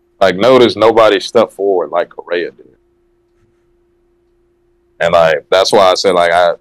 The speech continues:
the way he stepped up, it was like, "Nah, he's not leaving there." <laughs> Like, no, no shot. But, I mean,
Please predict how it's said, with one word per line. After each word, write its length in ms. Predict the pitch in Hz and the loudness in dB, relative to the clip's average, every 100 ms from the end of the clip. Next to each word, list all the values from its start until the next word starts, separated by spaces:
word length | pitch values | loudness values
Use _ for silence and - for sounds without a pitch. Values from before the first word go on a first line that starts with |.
| _ _ | _ _
the 120 | 90 | -8
way 240 | 92 110 104 | -2 -2 -2
he 140 | 113 | -6
stepped 340 | 110 - 85 98 | -6 -6 -4 -2
up, 200 | 92 95 | -2 -2
it 60 | |
was 140 | 90 85 | -4 -2
like, 240 | 82 80 _ _ _ 82 | -4 -6 _ _ _ -8
"Nah, 240 | 82 82 | -6 -6
he's 160 | 92 82 | -6 -8
not 200 | 76 69 | -10 -12
leaving 240 | 71 76 | -18 -20
there." 280 | 82 76 - _ - | -16 -16 -16 _ -6
<laughs> 200 | - - _ - - - - - - _ - _ _ _ _ _ _ - | -6 -8 _ -20 -20 -16 -18 -20 -20 _ -20 _ _ _ _ _ _ -6
Like, 220 | 67 71 | -4 -2
no, 240 | 90 92 82 | 0 0 2
no 200 | 95 92 | 0 0
shot. 420 | - 98 82 - - _ _ _ _ _ _ _ _ _ _ | 2 2 2 -2 -12 _ _ _ _ _ _ _ _ _ _
But, 280 | 80 71 - - - _ _ _ _ _ _ _ _ _ _ _ _ _ _ _ - | -8 -8 -10 -18 -20 _ _ _ _ _ _ _ _ _ _ _ _ _ _ _ -8
I 40 | |
mean, 300 | 87 85 82 | -8 -8 -12